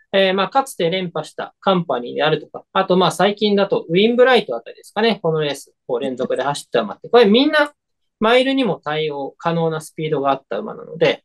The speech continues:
まあ、そういう意味で中山記念的な、こう、適性を持ってるっていうダノンザキットは、内枠を引けたので、まあ、そこも含めて、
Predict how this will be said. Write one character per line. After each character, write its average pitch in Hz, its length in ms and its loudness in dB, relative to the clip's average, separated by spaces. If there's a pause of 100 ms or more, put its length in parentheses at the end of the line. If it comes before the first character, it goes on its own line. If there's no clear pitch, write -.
(100)
ま 220 180 4
あ、 170 40 2
そ 254 220 4
う - 20 4
い 277 40 2
う - 20 2
意 277 60 2
味 226 60 4
で 208 100 2
中 165 260 -2
山 190 220 -4
記 - 160 -10
念 196 200 -4
的 190 240 -4
な、 175 300 -4
こ 160 100 0
う、 151 100 -6
適 156 220 -6
性 156 240 4
を 147 80 0
持 147 80 -6
っ 143 100 -12
て 139 120 -8
る 185 200 -4
っ - 60 -20
て 175 80 2
い 151 120 4
う - 120 -2 (140)
ダ 151 120 0
ノ 135 120 -2
ン 135 80 -6
ザ 139 80 -2
キ - 160 -16
ッ - 80 -20
ト 233 80 6
は、 - 200 6 (720)
内 220 220 2
枠 254 180 4
を 226 40 8
引 - 60 -2
け 220 100 -14
た 208 100 0
の 139 120 -4
で、 - 40 -20 (380)
ま 196 80 -6
あ、 - 20 -4
そ 202 180 -4
こ 214 120 2
も 208 140 0
含 - 220 -4
め 247 120 4
て、 285 300 -2